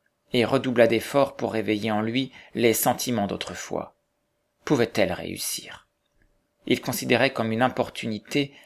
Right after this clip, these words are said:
la peine qu'elle prenait pour lui plaire, et il se sentait repoussé par les moyens mêmes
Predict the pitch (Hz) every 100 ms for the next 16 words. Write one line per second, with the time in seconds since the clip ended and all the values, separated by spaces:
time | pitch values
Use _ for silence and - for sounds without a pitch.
0 | - - 117 - 127 113 101 - 107 101
1 | 92 98 95 98 - 92 80 - - _
2 | _ - 120 120 123 - 120 123 - 127
3 | - 117 - 147 - 113 113 113 117 113
4 | 120 135 139